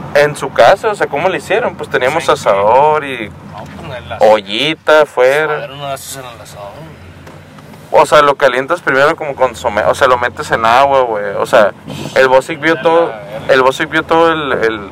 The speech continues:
Speaker 1: lo que se tenía que hacer, güey.
Speaker 2: No, o sea,
Speaker 1: Pero se hicieron, este, taquitos acá de
Speaker 2: Sí.
Speaker 1: asada y suadero y la verga. A huevo, a huevo.
Speaker 2: Viejo, yo con eso.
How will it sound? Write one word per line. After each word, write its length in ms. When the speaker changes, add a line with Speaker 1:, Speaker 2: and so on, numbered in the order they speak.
Speaker 1:
lo 120
que 60
se 140
tenía 220
que 120
hacer, 340
güey. 140
Speaker 2:
No, 760
o 60
sea, 100
Speaker 1:
Pero 200
se 140
hicieron, 420
este, 280
taquitos 500
acá 280
de 260
Speaker 2:
Sí. 220
Speaker 1:
asada 440
y 380
suadero 540
y 160
la 60
verga. 120
A 40
huevo, 420
a 80
huevo. 300
Speaker 2:
Viejo, 160
yo 240
con 120
eso. 140